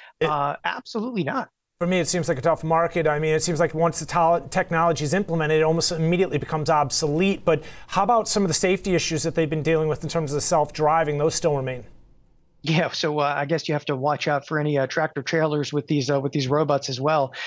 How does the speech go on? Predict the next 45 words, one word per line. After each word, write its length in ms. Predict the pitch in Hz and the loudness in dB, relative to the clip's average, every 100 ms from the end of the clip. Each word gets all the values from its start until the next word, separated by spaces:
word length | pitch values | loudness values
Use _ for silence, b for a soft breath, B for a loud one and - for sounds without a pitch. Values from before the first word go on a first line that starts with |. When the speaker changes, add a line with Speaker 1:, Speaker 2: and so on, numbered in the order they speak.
| B B | B B
Speaker 2:
You 80 | 170 | 0
know 100 | 196 | 2
what? 280 | 165 156 151 - | 2 2 -2 -6
Uh, 480 | 185 147 - 151 165 | -4 -2 -2 -4 -2
these 220 | 175 214 | 0 2
are 520 | 190 170 170 165 165 - | 4 4 4 2 0 -4
minor 400 | 156 165 175 165 | 0 2 2 0
issues. 280 | 147 - 123 | -2 -4 -4
I'm 80 | 185 | -2
gonna 120 | 202 | -2
tell 180 | 180 185 | 0 0
you 140 | 175 | 0
firsthand, 720 | 165 175 156 - 160 160 160 - B - | -2 -2 -4 -4 -2 0 -2 -4 B -4
and 100 | 160 | 0
this 160 | 180 - | 0 0
is 60 | |
completely 420 | - 165 214 202 | -2 -2 -2 0
anecdotal. 640 | 180 170 139 156 175 185 B B - | 0 0 0 0 0 -2 B B -6
I 120 | 160 | -2
have 180 | 165 - | 0 0
a 20 | |
Tesla. 320 | 123 131 - 131 | -2 -8 -8 -6
I 60 | |
think 140 | 202 156 | -4 -4
the 60 | |
thing's 200 | 151 160 | -2 0
absolutely 560 | 160 170 - 170 165 156 | 0 -2 -4 -4 -4 -6
spectacular. 1000 | - 147 - 165 185 196 123 123 143 156 | -8 -10 -4 -2 -2 -4 -4 -4 -4 -6
You 140 | 151 | -2
know, 140 | 156 156 | 0 0
autopilot 680 | 160 165 165 180 170 165 | 0 0 0 0 0 0
is 120 | 143 | -2
also 360 | 135 220 - 131 | 0 0 0 -4
spectacular. 800 | - - - 147 147 165 160 170 B B - | -4 -8 -4 -2 -2 -2 -2 -2 B B -4
I 20 | |
use 240 | 151 180 160 | 2 2 2
it, 140 | 151 _ 170 | -4 _ -2
uh, 200 | 156 156 | -2 -2
continuously 760 | - 156 208 220 170 143 170 | 0 0 2 2 2 0 -2
when 140 | 147 147 | 0 0
I'm 80 | 135 | 2
back 240 | 156 156 | 0 0
in 80 | 139 | -4
the 40 | |
States. 440 | 131 - 190 151 | -4 -2 0 -2